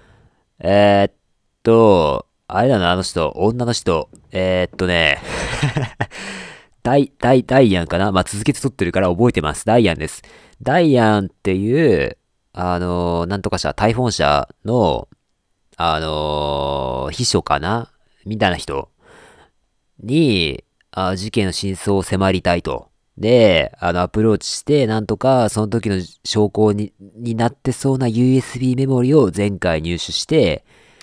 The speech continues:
終わったっていうね、感じかな。えー、「タイの計画実行せよ。陽動作戦開始。」あー、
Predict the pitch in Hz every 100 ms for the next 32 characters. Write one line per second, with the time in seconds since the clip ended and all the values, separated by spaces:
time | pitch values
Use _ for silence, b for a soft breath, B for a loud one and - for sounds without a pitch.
0 | b b - - - 76 - _ _ _
1 | _ - 90 80 82 104 151 _ _ _
2 | _ _ - 87 - 85 98 156 - _
3 | _ _ _ _ _ _ - 80 82 80
4 | 82 87 - - - 85 64 85 92 85
5 | 85 82 73 104 -